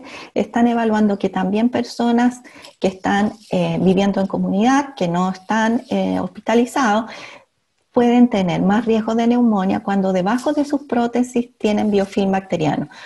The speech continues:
cuando no hacen una adecuada limpieza de sus prótesis. Así que es algo, eh, que controlar. Ahora, aquí están los cuatro aspectos, eh, de salud general que más se han involucrado con los problemas de salud bucal.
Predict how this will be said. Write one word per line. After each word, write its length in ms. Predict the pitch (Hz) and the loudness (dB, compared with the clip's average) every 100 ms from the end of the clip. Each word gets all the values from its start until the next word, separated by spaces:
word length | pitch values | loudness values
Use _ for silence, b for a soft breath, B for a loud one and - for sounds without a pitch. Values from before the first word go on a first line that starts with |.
| B _ | B _
cuando 280 | 196 180 185 | -2 0 0
no 100 | 208 | 0
hacen 240 | 240 247 | 0 2
una 160 | 240 226 | 2 2
adecuada 340 | 196 202 208 | -2 -2 0
limpieza 600 | 208 196 190 202 214 220 | 2 2 0 0 0 -2
de 80 | 208 | -2
sus 160 | - 185 | -4 -6
prótesis. 540 | - 156 - - 175 | -4 -4 -6 -10 -8
Así 280 | 175 - 190 | -8 -4 -2
que 220 | 208 208 B B B | -2 -4 B B B
es 180 | 190 - | -8 -4
algo, 540 | 196 196 214 226 - _ _ _ | -2 0 0 -4 -6 _ _ _
eh, 640 | 190 175 165 170 - - - _ _ - _ | 0 0 0 -2 -4 -6 -12 _ _ -20 _
que 140 | - 190 | -2 0
controlar. 640 | 190 180 165 - - - _ B B B B B | 0 -2 -4 -4 -6 -14 _ B B B B B
Ahora, 220 | 226 240 | 0 2
aquí 160 | 247 294 | 2 0
están 240 | - 320 | -2 -2
los 120 | 269 | -2
cuatro 440 | - 277 320 359 427 - | -2 -2 -2 -2 -4 -4
aspectos, 880 | 240 - - 285 285 349 349 - _ _ - | -6 -6 -4 -4 -4 -8 -8 -16 _ _ -4
eh, 420 | 226 196 185 - - _ _ _ _ | 0 0 0 -2 -6 _ _ _ _
de 220 | 190 202 | -2 0
salud 320 | 202 208 202 226 | 0 0 0 0
general 480 | 277 233 220 269 277 - - | 2 2 2 -2 -4 -12 -2
que 140 | 220 | 2
más 280 | 214 233 269 | 4 2 0
se 80 | 285 | 2
han 80 | 254 | 4
involucrado 720 | 240 208 202 240 254 285 - | 4 2 0 0 0 -2 -4
con 200 | 233 233 | -2 0
los 120 | 247 | 0
problemas 380 | 220 202 208 220 | -2 0 0 0
de 80 | 208 | -2
salud 260 | - 190 | -2 0
bucal. 400 | 175 160 - - | 0 -2 -4 -4